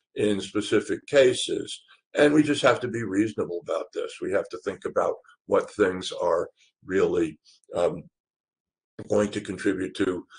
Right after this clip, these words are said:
the general objectives of a better life within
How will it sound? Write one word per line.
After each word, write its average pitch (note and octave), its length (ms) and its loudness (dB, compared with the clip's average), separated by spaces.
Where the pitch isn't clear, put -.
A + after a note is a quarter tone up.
the F#2+ 80 -4
general F#2 380 2
objectives E2+ 520 2
of E2+ 140 2
a E2+ 80 2
better E2+ 320 2
life F2 420 2
within E2+ 560 0